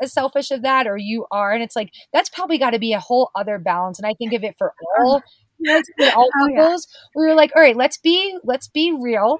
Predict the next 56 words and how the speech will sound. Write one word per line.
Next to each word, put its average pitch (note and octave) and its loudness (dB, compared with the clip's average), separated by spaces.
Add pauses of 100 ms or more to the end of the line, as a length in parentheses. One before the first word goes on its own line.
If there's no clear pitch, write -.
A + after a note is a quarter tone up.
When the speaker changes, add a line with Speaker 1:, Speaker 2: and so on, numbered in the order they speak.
Speaker 1:
about A#3 4
who C4+ -4
we D#4 4
are A3+ 6
and A3 2
what A3 2
we're C#4 -2
bringing A3 -2
and A#3+ -4
then A#3+ -2
what A3+ -2
we B3 -4
need." C4+ -4
'Cause, B3+ -8
like, C4 -2 (200)
if B3 -8
everyone C4 -4
is A#3+ -6
thriving, A#3 -2
I G#3+ -6
like A3 -4
how A3 -4
you A3 -4
use A3 -8
that, G3+ -2
not G#3+ -2
even A#3 -6
in G#3+ -6
a - -10
given G3+ -10
day, A3 -2
but G3+ -6
over G#3 -2 (720)
a A#3+ -2
period B3+ -4
of F#3+ -8
time, G#3+ -6
you A#3 -6
can C#4 -4
probably D#4 -2
just B3 -6
feel G#3+ -4
it, - -8
right? F#3 -4
Maybe G3+ -8
just, G3 -10
like, F#3 -4
there's G3 -10
good G#3 -4
energy A3+ -6
to A#3 -4
it, A3 -2
a G#3 -8
little G#3 -6
bit G3+ -6
of - -6